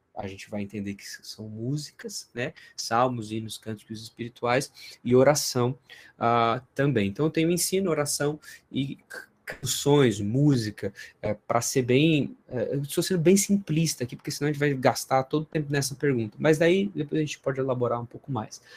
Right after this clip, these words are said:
Agora, sobre a primeira parte da pergunta, que é, "Devemos chamar qualquer reunião da igreja de culto?"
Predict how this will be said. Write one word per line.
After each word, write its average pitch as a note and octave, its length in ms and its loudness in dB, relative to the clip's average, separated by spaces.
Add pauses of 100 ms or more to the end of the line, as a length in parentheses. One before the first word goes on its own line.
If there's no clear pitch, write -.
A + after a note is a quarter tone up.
Agora, F3+ 280 10
sobre G3+ 260 4
a G3+ 60 8
primeira G3+ 400 4
parte F3+ 320 8
da D3+ 40 -12
pergunta, A#2+ 540 -2
que - 80 -4
é, A#2+ 160 4 (260)
"Devemos F3 380 8
chamar F3 240 4
qualquer G3 500 6
reunião F3 360 4
da D3 100 4
igreja C3+ 300 2
de G#2 100 -10
culto?" - 560 2